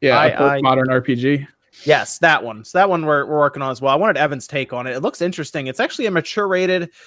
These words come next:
Speaker 2: R P G that pulls from, like, I actually noticed it pulled a little bit from Paper Mario 'cause it has, like, those parts where you actually have to time out button presses and all that stuff.
Speaker 1: There seems to be a lot of mini games in the combat,
Speaker 2: Yeah.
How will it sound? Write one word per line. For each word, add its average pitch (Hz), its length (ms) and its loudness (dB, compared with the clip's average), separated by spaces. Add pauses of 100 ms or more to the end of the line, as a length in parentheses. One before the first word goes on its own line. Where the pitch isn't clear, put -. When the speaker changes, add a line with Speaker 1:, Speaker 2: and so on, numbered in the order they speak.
(200)
Speaker 2:
R 165 160 4
P 165 160 -2
G 160 160 0
that 143 220 0
pulls 165 380 2
from, 151 320 4
like, 139 460 2 (520)
I - 100 2
actually 349 200 -6
noticed 269 200 2
it 180 100 0
pulled 320 200 2
a - 20 2
little 202 180 2
bit 175 140 4
from 156 100 -6
Paper 180 220 0
Mario 156 340 4
'cause 135 140 -6
it 156 40 2
has, 180 160 4
like, 175 200 2
those 151 320 -2 (260)
parts - 520 0 (100)
where 165 180 2
you 156 140 4
actually 170 300 2
have 151 140 2
to 143 80 -8
time 151 400 -2
out 151 260 2 (120)
button 143 240 -2
presses 147 400 -2
and 151 80 -6
all 151 120 -2
that 131 120 -4
stuff. 165 260 0
Speaker 1:
There 180 140 6
seems 202 180 2
to 190 60 0
be 190 60 8
a 180 40 8
lot 156 140 8
of 139 60 4
mini 139 160 2
games 131 260 0
in 120 60 -2
the 110 80 -2
combat, 123 480 0
Speaker 2:
Yeah. 135 220 -2